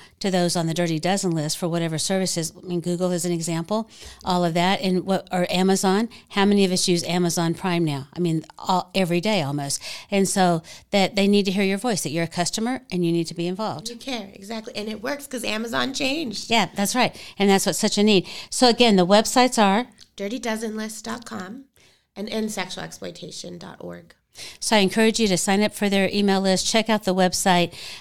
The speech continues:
Speaker 1: um, especially to parents. It's one way for you to know how to protect your children and make sure you're, um,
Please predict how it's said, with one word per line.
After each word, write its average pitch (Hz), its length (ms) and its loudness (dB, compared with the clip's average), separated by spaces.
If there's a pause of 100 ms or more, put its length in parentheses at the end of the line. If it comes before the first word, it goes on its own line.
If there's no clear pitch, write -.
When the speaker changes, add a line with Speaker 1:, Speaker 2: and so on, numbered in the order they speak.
Speaker 1:
um, 170 300 2
especially 214 500 2
to 185 80 2
parents. 180 500 2 (220)
It's 175 240 0
one 196 220 6
way 180 140 4
for - 120 -2
you 175 140 2
to 170 80 0
know 160 160 2
how 156 140 -2
to 160 60 -2
protect - 360 -4
your 151 80 0
children 147 400 -2
and 160 100 2
make 175 160 0
sure 196 160 0
you're, 165 320 2 (380)
um, 160 340 2